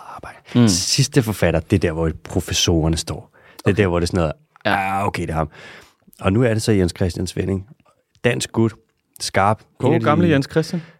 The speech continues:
Speaker 1: Han er en af de største eksperter i verden inden for rewilding. Alt det, der er nu med naturnationalparker, hvis man siger, "Ah, jeg synes ikke, det er en god idé," så skal du, så kan du prøve at
Speaker 2: Det er
Speaker 1: tage
Speaker 2: egentlig sjovt, så mange mennesker, vi har,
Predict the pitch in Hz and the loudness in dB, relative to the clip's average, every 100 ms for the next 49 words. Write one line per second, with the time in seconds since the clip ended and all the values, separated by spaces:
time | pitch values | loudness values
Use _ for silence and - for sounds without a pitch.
0 | - 92 90 110 95 - 98 - - 92 | -4 0 2 0 -2 -2 -4 -4 -4 0
1 | 95 98 92 101 98 98 95 113 107 101 | 0 0 0 0 -2 -2 0 2 2 0
2 | 107 - _ _ _ - 127 143 - 117 | -4 -8 _ _ _ -2 0 0 2 2
3 | 107 120 117 110 101 117 110 110 110 - | 4 4 4 4 4 2 2 0 -4 0
4 | 95 90 98 - 90 98 90 - 95 90 | 0 0 -2 -4 -2 -2 -2 0 2 2
5 | - - 151 151 - - - 127 110 110 | 0 -2 0 -2 -4 -8 -4 -2 2 2
6 | 104 104 - - 113 - 104 98 85 82 | 2 -2 -10 -8 -6 -4 -4 -2 -2 -2
7 | 101 98 - 95 - - - - - 160 | 0 0 0 -2 2 2 2 0 0 0
8 | - - 139 113 110 127 131 - 117 117 | -2 0 2 4 4 4 2 2 4 4
9 | 131 - 120 104 107 107 - | 4 2 0 2 2 2 0